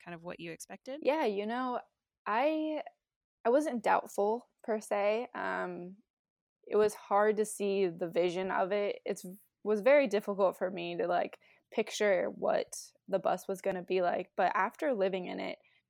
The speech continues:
Speaker 2: you know, there's a, so many things that we would change. We talk about the design we decided to do or the layout and what we did. But overall, I would say that I'm completely comfortable living in my bus. Um, it feels like home.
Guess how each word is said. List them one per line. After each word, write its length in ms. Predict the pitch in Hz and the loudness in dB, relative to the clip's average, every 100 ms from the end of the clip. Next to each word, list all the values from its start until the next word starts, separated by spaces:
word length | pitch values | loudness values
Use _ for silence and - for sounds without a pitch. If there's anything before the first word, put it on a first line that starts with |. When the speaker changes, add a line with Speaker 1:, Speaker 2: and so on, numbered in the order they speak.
| _ - | _ -2
Speaker 2:
you 80 | |
know, 80 | 277 | 2
there's 160 | 277 269 | 4 2
a, 80 | 262 - - _ _ _ | -2 -8 -20 _ _ _
so 180 | - 294 | 2 2
many 160 | 240 214 | 2 0
things 260 | 196 190 | -2 -2
that 100 | 185 | 0
we 120 | 185 180 | 2 0
would 140 | 175 | -2
change. 320 | - 180 185 | -4 -4 -4
We 80 | 196 | -4
talk 240 | 196 190 | -2 -2
about 180 | 185 185 | 0 -2
the 80 | 185 | -2
design 460 | 185 190 185 180 175 | -4 0 0 -2 -4
we 100 | 170 | -6
decided 520 | 180 - 180 175 170 | -8 0 0 0 -4
to 80 | 175 | -6
do 300 | 180 180 175 | -2 -2 0
or 120 | 175 | -2
the 140 | 175 | -2
layout 600 | 170 180 175 170 170 175 | 0 2 2 4 2 0
and 400 | 175 175 - 170 - | -4 -8 -12 -16 -4
what 180 | 190 175 | -2 0
we 180 | 180 - - | -4 -8 -2
did. 260 | 185 180 170 | 0 0 0
But 200 | 185 - - _ _ - | -2 -2 -10 _ _ 0
overall, 600 | 214 277 220 185 185 180 | 0 2 4 4 4 4
I 120 | 180 185 | 2 0
would 260 | 185 175 - _ _ _ | -2 -4 -10 _ _ _
say 260 | - 196 190 | -2 2 2
that 140 | 180 | 0
I'm 100 | 185 | -2
completely 480 | - 196 - 262 208 | -6 -8 -2 4 4
comfortable 540 | 202 214 190 175 180 | 2 -4 -6 -6 -2
living 260 | 175 180 175 | 0 -2 -4
in 80 | 175 | -6
my 140 | 175 | -4
bus. 400 | 170 175 170 - | 0 0 0 -6
Um, 280 | - 180 180 - _ _ 202 | -6 -4 -6 -10 _ _ -6
it 80 | - | 2
feels 240 | 220 226 | 2 4
like 140 | 202 | 2
home. 420 | - 196 190 190 | 0 -2 0 -2